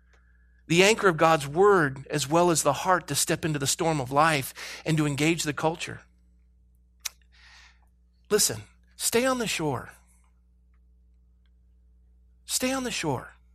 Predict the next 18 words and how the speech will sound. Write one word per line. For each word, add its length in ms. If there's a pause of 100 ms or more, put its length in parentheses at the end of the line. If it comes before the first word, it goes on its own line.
(1500)
Look 160
how 140
lovely 540
the 120
room 260
is. 280 (540)
These 160
chairs 320
are 60
nice. 540 (920)
It's 120
comfortable. 400
We 60
got 160
donuts 380
and 100
coffee. 560 (1040)
Come, 380